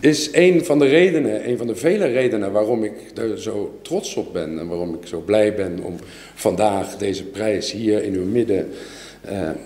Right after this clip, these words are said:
te mogen ontvangen. Dus niet de minste reden is wel dat, eh, ik daarvoor naar België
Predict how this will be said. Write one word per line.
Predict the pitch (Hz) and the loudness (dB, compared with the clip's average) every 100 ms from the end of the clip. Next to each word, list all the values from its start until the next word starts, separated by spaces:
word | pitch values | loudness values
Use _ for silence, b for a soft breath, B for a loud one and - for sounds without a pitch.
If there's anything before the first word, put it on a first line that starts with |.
| - | -12
te | - | -2
mogen | 101 95 95 | 4 4 2
ontvangen. | - - 135 147 135 - - - | -4 2 2 4 0 -4 -12 -12
Dus | 104 - | -12 -4
niet | 131 127 | -2 0
de | |
minste | 113 143 202 - | 2 2 2 0
reden | 117 123 104 - | 2 2 4 2
is | 98 | 0
wel | 101 104 101 - B B B B - | 0 2 0 -4 B B B B -16
dat, | - 101 - - - | 0 2 2 -2 -6
eh, | 90 85 - - - | -6 -6 -8 -12 -12
ik | - - - | -12 -6 -2
daarvoor | 90 92 82 78 - | 0 0 0 0 -2
naar | 85 85 | -6 -4
België | 87 80 73 | 0 0 0